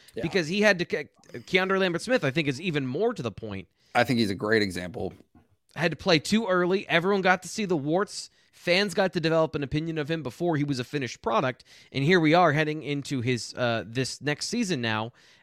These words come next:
Speaker 2: And, uh, you know, the right, we all watched the growth and development in real time. And I don't think a lot of people are,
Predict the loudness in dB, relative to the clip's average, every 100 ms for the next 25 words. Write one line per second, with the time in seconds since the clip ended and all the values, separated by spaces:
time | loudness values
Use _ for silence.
0 | _ -4 -2 -2 -4 -10 -10 -6 -6 -6
1 | -4 -4 -2 -6 _ _ _ -4 0 2
2 | 2 0 -6 -10 -4 0 2 4 2 0
3 | -2 -2 -4 -6 -6 0 2 2 0 -2
4 | 2 2 0 -4 -6 -6 -2 0 4 4
5 | 4 0 -6 -20 _ -6 -2 0 0 -2
6 | -2 0 0 0 -2 0 0 2 2 2
7 | -2